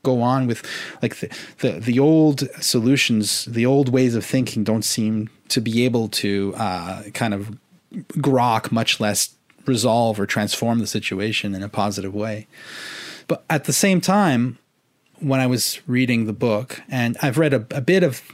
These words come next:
Ever Present Origin, I never finished it, um, I can't help but see in the model that linear thing. 'Cause, I mean,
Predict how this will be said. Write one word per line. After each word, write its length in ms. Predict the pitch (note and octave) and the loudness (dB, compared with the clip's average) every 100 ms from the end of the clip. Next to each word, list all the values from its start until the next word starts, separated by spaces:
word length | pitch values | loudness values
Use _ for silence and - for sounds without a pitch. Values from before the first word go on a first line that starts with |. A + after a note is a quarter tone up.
| - | -6
Ever 160 | A#2 | -2
Present 340 | A#2+ A#2+ A2 A2+ | -2 0 0 0
Origin, 380 | G#2 G#2+ G#2+ G2+ | 0 0 -2 -2
I 60 | |
never 240 | A2+ B2 A#2+ | -2 -2 -2
finished 440 | - A2+ G#2+ - | -2 -2 0 -2
it, 160 | F#2+ B2+ _ - - - - | -6 -10 _ -20 -20 -18 -4
um, 480 | A2+ A2+ A2 A2+ G#2+ _ _ _ _ - | 0 2 2 -2 -8 _ _ _ _ -4
I 120 | D3+ | 0
can't 280 | F#3+ - F#3+ | 2 2 2
help 340 | A2+ D#3+ E3+ D#3+ | 4 4 2 2
but 160 | C3 | 0
see 500 | - - A#3+ D3 A#2 | 0 2 4 4 2
in 340 | G#2+ C3+ C3 A#2+ | 0 0 2 2
the 60 | |
model 540 | A#2 B2+ B2+ A#2 G2+ A2+ | 2 4 4 2 0 0
that 240 | B2+ A#2+ | 0 0
linear 420 | B2 A#2+ A#2 G#2+ | 2 2 2 0
thing. 540 | G#2 - G#2+ A#2 - - | -2 -4 -6 -8 -16 -2
'Cause, 200 | D3+ B2+ | 0 2
I 60 | D3 | 4
mean, 260 | D3+ B2+ | 4 2